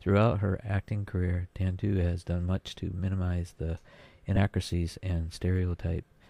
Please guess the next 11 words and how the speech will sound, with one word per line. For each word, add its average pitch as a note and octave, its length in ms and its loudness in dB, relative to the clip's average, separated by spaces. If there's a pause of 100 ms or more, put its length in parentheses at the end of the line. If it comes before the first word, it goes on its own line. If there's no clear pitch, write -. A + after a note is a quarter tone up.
(1400)
portrayals G2 580 4
of F#2+ 160 -4
indigenous F#2+ 480 -2
people E2+ 560 -4
that D#2 180 -2
tend F#2 280 -2
to F2 260 -4 (580)
infect F#2 420 0 (120)
m-, G2 220 -6 (640)
mainstream G2 640 -2
media, E2+ 440 -4